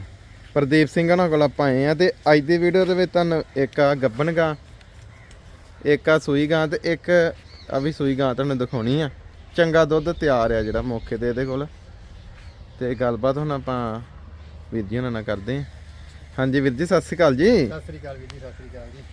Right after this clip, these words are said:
Speaker 1: ਹੋਰ ਸੁਣਾ, ਠੀਕ ਠਾਕ ਜੀ?
Speaker 2: ਵਧੀਆ ਜੇ, ਮਿਹਰਾਂ ਬਾਬੇ ਨਾਨਕ ਦੀਆਂ।
Speaker 1: ਚਲੋ ਵਧੀਆ, ਮਿਹਰਾਂ ਚਾਹੀਦੀਆਂ। ਅੱਜ ਬੜੇ ਦਿਨ ਪਾਤੇ ਜੀ ਯਾਰ ਕੀ।
Speaker 2: ਦਿਨ ਏਦਾਂ ਹੀ ਜੇ ਨਾ, ਬਜ਼ੁਰਗਾਂ ਨੂੰ ਠੰਡ ਜੀ ਲੱਗ ਗਈ ਤੇ ਬੁਖਾਰ ਨੇ ਵਾਹਵਾ ਰਗੜਿਆ ਤੇ ਫਿਰ ਬਾਹਰ ਨਹੀਂ ਜਾਇਆ ਗਿਆ।
Speaker 1: ਠੀਕ ਹੈ।
Speaker 2: ਐਵੇਂ ਮੈਂ ਕਹੀ ਜਾਵਾਂ ਵੀ ਦੋ ਇੱਧਰ ਨੂੰ ਵੇਚਦੀਆਂ, ਦੋ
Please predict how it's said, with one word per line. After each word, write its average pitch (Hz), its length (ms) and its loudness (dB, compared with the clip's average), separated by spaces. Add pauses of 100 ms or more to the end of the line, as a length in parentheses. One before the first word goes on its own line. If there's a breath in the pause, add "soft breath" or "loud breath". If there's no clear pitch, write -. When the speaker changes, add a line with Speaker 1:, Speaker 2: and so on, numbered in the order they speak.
(160)
Speaker 1:
ਹੋਰ 131 140 4
ਸੁਣਾ, 131 240 0
ਠੀਕ 139 260 -2
ਠਾਕ 120 200 4
ਜੀ? 190 180 4
Speaker 2:
ਵਧੀਆ 185 400 -8
ਜੇ, 175 100 -8
ਮਿਹਰਾਂ 170 260 -6
ਬਾਬੇ 156 280 -8
ਨਾਨਕ 139 300 -12
ਦੀਆਂ। 143 240 -14 (180)
Speaker 1:
ਚਲੋ 117 180 -2
ਵਧੀਆ, 113 240 -4
ਮਿਹਰਾਂ 117 280 -4
ਚਾਹੀਦੀਆਂ। 117 380 -4
ਅੱਜ 127 80 -4
ਬੜੇ 113 200 -2
ਦਿਨ 113 180 -4
ਪਾਤੇ 123 340 -4
ਜੀ 131 60 -4
ਯਾਰ 127 120 -4
ਕੀ। 117 200 -12 (460)
Speaker 2:
ਦਿਨ 170 220 -6
ਏਦਾਂ 170 300 -6
ਹੀ 185 80 -8
ਜੇ 175 140 -6
ਨਾ, 185 80 -8 (1040)
ਬਜ਼ੁਰਗਾਂ 147 340 -12
ਨੂੰ 151 100 -10
ਠੰਡ 135 200 -12
ਜੀ 165 120 -12
ਲੱਗ 143 200 -10
ਗਈ 147 100 -14
ਤੇ 165 60 -10
ਬੁਖਾਰ 139 360 -12
ਨੇ 135 80 -14
ਵਾਹਵਾ 131 280 -12
ਰਗੜਿਆ 127 300 -14
ਤੇ 135 60 -14
ਫਿਰ 143 120 -14
ਬਾਹਰ 127 280 -14
ਨਹੀਂ 131 260 -12
ਜਾਇਆ 127 180 -12
ਗਿਆ। 123 220 -16 (140)
Speaker 1:
ਠੀਕ 143 400 2
ਹੈ। 95 240 -4
Speaker 2:
ਐਵੇਂ 156 240 -8
ਮੈਂ 156 120 -10
ਕਹੀ 151 220 -12
ਜਾਵਾਂ 147 320 -12
ਵੀ 151 60 -12
ਦੋ 139 280 -12
ਇੱਧਰ 135 200 -14
ਨੂੰ 147 120 -12
ਵੇਚਦੀਆਂ, 135 400 -14
ਦੋ 139 80 -16